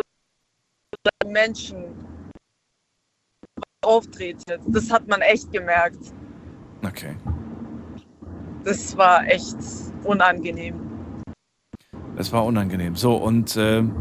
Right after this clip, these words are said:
Speaker 2: danach seid ihr ins Auto weggefahren und das war, wie lange, was glaubst du, wie lange wart ihr insgesamt da? Fünf Minuten, zehn Minuten?
Speaker 1: Wir waren eine Stunde auf jeden Fall, weil wir wollten uns alles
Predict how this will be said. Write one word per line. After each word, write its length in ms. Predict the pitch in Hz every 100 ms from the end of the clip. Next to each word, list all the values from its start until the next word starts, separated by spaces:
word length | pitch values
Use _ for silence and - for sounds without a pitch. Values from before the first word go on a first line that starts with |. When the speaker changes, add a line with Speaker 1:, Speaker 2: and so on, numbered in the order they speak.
| -
Speaker 2:
danach 260 | 135 139
seid 200 | 151 156
ihr 60 | 156
ins 100 | 131
Auto 420 | 107 147 160 156
weggefahren 640 | 104 123 135 - 131 131 127
und 480 | 113 117 110 - - - - -
das 140 | 113
war, 200 | 139 135 135
wie 40 |
lange, 320 | 160 170 143
was 140 | 139 -
glaubst 220 | 156 -
du, 40 |
wie 60 | 120
lange 240 | 120 127 123
wart 140 | 123
ihr 60 | 120
insgesamt 420 | 110 110 110 104
da? 160 | 98
Fünf 260 | 90 135 127
Minuten, 300 | 131 131 123
zehn 160 | - 120
Minuten? 400 | 120 120 123 123 - - - - - - - - - - - 202
Speaker 1:
Wir 240 | 196 175
waren 420 | 202 196 190 185 180
eine 720 | - - - - - - - 214
Stunde 440 | - - 285 330
auf 140 | 220 208
jeden 260 | 262 302 262
Fall, 200 | 196 180
weil 140 | 190
wir 60 | 185
wollten 240 | 214 208
uns 120 | 208 226
alles 180 | 202